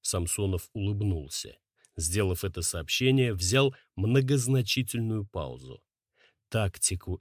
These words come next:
и стратегию борьбы должны определить сами. Ну, и я слово замолвлю». «Спасибо, Василий Иванович, не надо»,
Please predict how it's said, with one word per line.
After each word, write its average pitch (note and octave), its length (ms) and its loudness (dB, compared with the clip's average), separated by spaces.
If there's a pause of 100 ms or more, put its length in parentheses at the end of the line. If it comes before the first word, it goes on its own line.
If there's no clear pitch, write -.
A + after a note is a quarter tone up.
и G#2 120 -2
стратегию F2+ 960 -4
борьбы D2+ 580 -8 (160)
должны F2 560 -4
определить F#2+ 720 -4
сами. A#2+ 580 -4 (560)
Ну, G#3+ 520 0
и A#3 80 -4
я F#3 340 2
слово D#3 500 -2
замолвлю». C3+ 880 0 (840)
«Спасибо, E3 580 2
Василий C3+ 400 2
Иванович, B2+ 460 0
не D#3 120 -4
надо», E2 460 -4